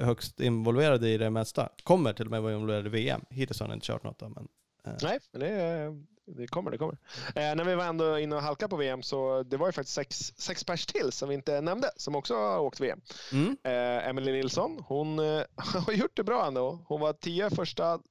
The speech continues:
Speaker 2: nio andra, eh, åtta och sjua, tror jag, om jag läst rätt. Så att hon är på väg mot V M-toppen, tänker
Speaker 1: Mm,
Speaker 2: jag.
Speaker 1: mm.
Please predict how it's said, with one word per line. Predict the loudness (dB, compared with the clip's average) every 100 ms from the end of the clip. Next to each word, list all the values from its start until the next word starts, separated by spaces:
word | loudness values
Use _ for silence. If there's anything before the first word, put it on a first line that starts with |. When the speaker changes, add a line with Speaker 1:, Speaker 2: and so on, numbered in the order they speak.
| _ _ _ _
Speaker 2:
nio | -4 0 2 2
andra, | 2 2 2 0 -4 _ _ _ -12 -4
eh, | 0 0 2 0 -2 -2
åtta | -2 0 0 2 0 _ -12
och | -2
sjua, | 2 2 -2 _ _ _ -8
tror | -2 -2
jag, | -2
om | -6 -2
jag | 2
läst | 0 0
rätt. | -6 -4
Så | -2
att | 0
hon | 0 0 0
är | 0 0
på | 0
väg | -2 0
mot | -2 -4 -2
V | -2 0
M-toppen, | 0 0 0 2 0 0 -4 -6 _ -4
tänker | -2 0
Speaker 1:
Mm, | 0 -2
Speaker 2:
jag. |
Speaker 1:
mm. | -8